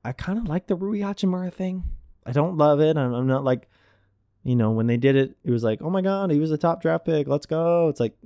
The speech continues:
yeah, he, he's okay. And that's what he's been. He's been okay. Vanderbilt will be good defensively. He's not a very, he's not gonna bring you a lot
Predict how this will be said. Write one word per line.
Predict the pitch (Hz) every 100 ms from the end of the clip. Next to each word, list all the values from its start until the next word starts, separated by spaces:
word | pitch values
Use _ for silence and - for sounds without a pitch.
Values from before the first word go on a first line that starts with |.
| - - -
yeah, | 131 123 120 123 - - _ _ _
he, | 160 180
he's | - 185 175
okay. | - 80 - _ _ _ _ _ 139
And | 147 151
that's | 156 -
what | 170
he's | 165
been. | 151
He's | 113 107
been | 131
okay. | 127 131 95 - _ _ _ _ -
Vanderbilt | 127 135 139 135 139 -
will | 127 120
be | 120 117
good | 120 110 123
defensively. | 139 123 135 127 131 151 - - - _ _ _ _ _ _ -
He's | 113 120 117 110
not | 101 110
a | 117
very, | 123 123
he's | 120
not | 127 160
gonna | 160
bring | 160 151
you |
a | 139
lot | 113 113